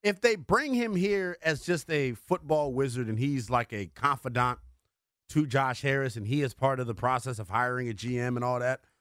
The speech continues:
maybe I want him here in that, in that capacity.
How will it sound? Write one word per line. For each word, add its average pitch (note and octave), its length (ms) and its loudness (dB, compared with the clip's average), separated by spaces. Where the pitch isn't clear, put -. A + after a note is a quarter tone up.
maybe F#3+ 400 0
I D#3+ 80 2
want D3+ 240 -2
him B2+ 140 -2
here A#2 180 0
in G#2+ 140 -2
that, G#2 280 -4
in G#2+ 120 -6
that A#2+ 180 0
capacity. - 480 -16